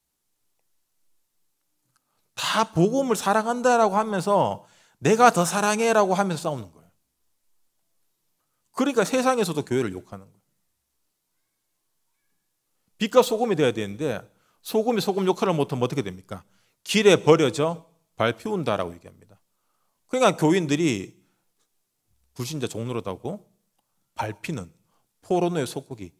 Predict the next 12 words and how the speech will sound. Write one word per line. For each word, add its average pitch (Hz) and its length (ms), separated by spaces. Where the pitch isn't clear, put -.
반복되는 110 500
거예요, - 140
이 - 60
시대에. - 320
그 160 140
비밀은 147 640
복음 175 460
붙잡고 139 520
언약 190 560
기도를 139 280
놓쳤기 - 280
때문이에요. - 440